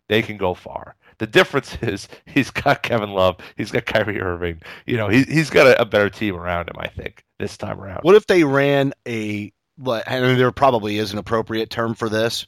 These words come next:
Speaker 2: Maybe it's even the triangle. But what if they ran a zone type of double, double coverage, double team, where Smart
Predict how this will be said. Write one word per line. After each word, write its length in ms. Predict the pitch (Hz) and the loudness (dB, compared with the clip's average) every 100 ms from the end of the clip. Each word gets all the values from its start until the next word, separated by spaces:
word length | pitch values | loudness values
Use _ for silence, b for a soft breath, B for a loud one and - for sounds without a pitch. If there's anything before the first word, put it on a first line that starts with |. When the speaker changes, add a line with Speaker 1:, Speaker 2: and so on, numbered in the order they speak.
| _ | _
Speaker 2:
Maybe 260 | 120 127 131 | 0 2 0
it's 120 | 117 | -2
even 260 | 120 107 104 | -4 -2 -2
the 120 | 101 | -2
triangle. 760 | 95 101 104 107 104 120 135 - B B B B | -2 -2 0 0 0 2 2 2 B B B B
But 160 | 123 123 | 0 0
what 240 | 127 208 | 4 6
if 160 | 277 - | 6 6
they 240 | 165 147 | 4 6
ran 760 | 123 110 131 127 117 107 107 101 _ _ _ _ - | 4 2 2 2 2 0 -2 -4 _ _ _ _ -4
a 520 | 131 117 110 104 98 98 _ _ _ _ _ _ 131 | -2 -2 -2 -4 -6 -10 _ _ _ _ _ _ -6
zone 1000 | 104 - 135 147 156 135 117 104 98 _ _ _ | -4 2 4 6 4 4 2 -2 -4 _ _ _
type 360 | - 123 117 113 | -2 0 0 0
of 200 | 104 92 | -2 0
double, 420 | 117 101 98 95 _ _ | -2 0 -4 -6 _ _
double 300 | 113 107 98 | -4 -2 -2
coverage, 520 | - 104 92 87 - | -2 -4 -2 -8 -8
double 240 | - 98 92 | -6 -4 -6
team, 440 | - 101 92 92 B B B | -6 -4 -2 -4 B B B
where 400 | - 117 110 104 _ | 0 2 4 0 _
Smart 640 | - - - 143 160 175 | -4 0 4 6 8 6